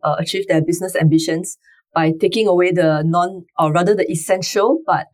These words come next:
uh, non-exciting stuff like corp sec, accounting. And, uh, with my team, uh, it's also neobank. So, uh, so we help companies to set up their business account,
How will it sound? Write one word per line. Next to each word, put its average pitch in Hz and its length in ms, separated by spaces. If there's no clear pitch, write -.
uh, 170 480
non-exciting 202 760
stuff 170 400
like 147 240
corp - 240
sec, 160 340
accounting. 180 680
And, 175 440
uh, 165 260
with 175 320
my 175 160
team, 254 440
uh, 165 180
it's 175 180
also 190 280
neobank. 185 500
So, 165 560
uh, 143 220
so 185 180
we 330 140
help 240 220
companies 190 520
to 160 100
set 180 180
up 170 140
their 160 100
business 160 340
account, 160 500